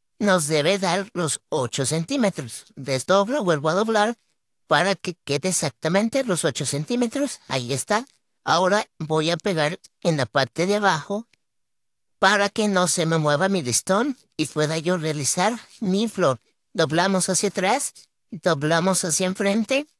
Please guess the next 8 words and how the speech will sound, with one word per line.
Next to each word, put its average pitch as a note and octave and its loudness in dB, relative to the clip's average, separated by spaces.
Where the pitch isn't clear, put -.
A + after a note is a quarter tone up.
acomodamos, F3+ 0
doblamos E3 0
hacia F#3+ -2
atrás F#3+ -2
y G#3+ -4
hacia D#3 0
enfrente. C#3+ -2
La-, C#3+ -2